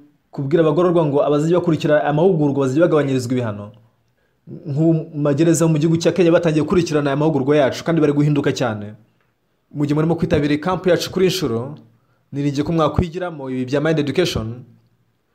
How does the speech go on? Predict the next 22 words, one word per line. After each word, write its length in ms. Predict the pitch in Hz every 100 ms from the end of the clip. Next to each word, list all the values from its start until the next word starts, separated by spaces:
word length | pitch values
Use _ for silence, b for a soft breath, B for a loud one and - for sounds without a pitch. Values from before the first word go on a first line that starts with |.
| _ -
Niringiye 420 | 135 143 143 147
ko 80 | 147
wowe 300 | 170 170 151 131
n'abana 400 | 147 160 165 160
bawe 480 | 147 147 147 156 156
ndetse 180 | 160 160
n'abazagukomokaho 680 | 165 165 165 165 165 170 175
mwese 480 | 175 170 147 - 151
ibi 160 | 139 143
mwabyiga. 720 | 143 131 135 139 104 107 107 - _ _ _ _ _ - -
Niringiye 360 | 139 143 147
ko 100 | 151
mwabaho 300 | 165 160 165 160
ubuzima 460 | 151 135 139 139 135 139 147 151 147 - _ -
mudashorerwa 960 | 151 165 151 - 185 175 131 127 127
n'ingorane 460 | 139 165 170 160 151
ndetse 240 | 151 151
n'amakuba. 480 | 180 170 - 107 101 107 _ _ _ _ _ _ 165
Ngiye 320 | 143 123 147
gusoreza 520 | 139 135 175 160 143
aha 100 | 156 165
ngaha. 380 | 170 151 123